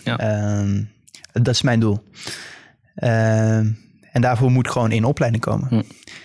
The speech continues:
Speaker 2: Dat is niet de motivatie waarom ik een P-, een P H D zou doen. Een P H D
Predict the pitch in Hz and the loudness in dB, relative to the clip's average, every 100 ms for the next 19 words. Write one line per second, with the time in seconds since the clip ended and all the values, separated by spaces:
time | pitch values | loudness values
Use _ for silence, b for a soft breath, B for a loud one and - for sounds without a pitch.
0 | B B B _ _ _ _ _ _ _ | B B B _ _ _ _ _ _ _
1 | _ _ _ - 123 127 123 147 143 120 | _ _ _ -2 0 2 2 2 0 0
2 | 123 120 117 - 117 - 107 110 110 117 | 2 2 0 -2 -2 -2 -2 0 0 0
3 | 113 110 - 113 113 - 113 - 113 110 | 0 -2 -2 -2 0 0 0 0 0 0
4 | 107 - 127 139 147 170 - 113 127 117 | -2 -2 -2 0 0 0 -2 -2 0 0
5 | 107 127 113 107 | 0 0 0 0